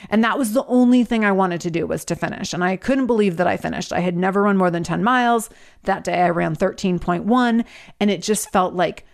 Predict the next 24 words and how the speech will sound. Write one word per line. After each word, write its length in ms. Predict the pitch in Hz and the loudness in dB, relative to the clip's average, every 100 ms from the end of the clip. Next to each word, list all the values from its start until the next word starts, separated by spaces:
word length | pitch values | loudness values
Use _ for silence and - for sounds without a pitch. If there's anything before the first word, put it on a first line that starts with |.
| _ _ _ _ _ | _ _ _ _ _
unreal 960 | 233 226 233 233 226 - 170 190 180 82 | 0 2 2 0 -2 -6 0 2 2 0
that 120 | 160 | -2
I 60 | 170 | -2
was 100 | 165 | 0
able 160 | 160 | -4
to 80 | 156 | -4
do 140 | 156 143 | -6 -6
that. 240 | - - - - | -8 -12 -16 -2
But 400 | 269 302 185 - | 2 2 2 -2
right 240 | 202 196 - | 0 0 -2
after 380 | 226 - 202 | -4 -2 -2
that, 280 | 175 - 82 | -2 -2 -2
I 80 | 196 | 0
was 140 | 190 | 0
like, 140 | 190 185 | 0 0
"Okay, 500 | 277 226 - 208 220 _ - - - | 0 0 -4 -4 -6 _ -20 -18 -2
well, 500 | 202 196 185 180 - _ _ | 2 4 2 -2 -8 _ _
whatever 380 | - 208 208 233 | -2 2 2 2
my 140 | 233 196 | 2 2
time 420 | - 196 202 208 | -2 0 2 4
was 200 | 208 196 | 2 0
for 140 | 190 | 0
that 240 | 175 170 - | 0 0 0
race, 460 | 254 330 370 - | 0 0 -2 -6